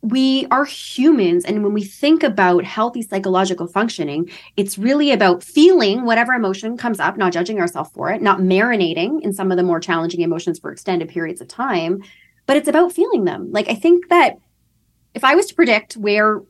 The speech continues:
the happiness research is going, I feel like the pandemic has, in a way, been a silver lining for happiness conversations and even for mental health conversations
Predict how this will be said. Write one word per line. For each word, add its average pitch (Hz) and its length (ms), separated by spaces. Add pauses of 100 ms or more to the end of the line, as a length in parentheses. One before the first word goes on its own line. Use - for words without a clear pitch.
(120)
the 202 100
happiness 196 400
research 180 300
is 175 80
going, 254 560
I 190 160
feel 214 320
like 202 160
the 202 80
pandemic 202 840 (680)
has, 196 460
in 214 160
a 208 60
way, 233 280
been 226 140
a 196 40
silver 196 380
lining 165 420
for 170 140
happiness 156 500
conversations 151 640
and 196 100
even 247 140
for 294 140
mental 220 220
health 175 180
conversations 160 600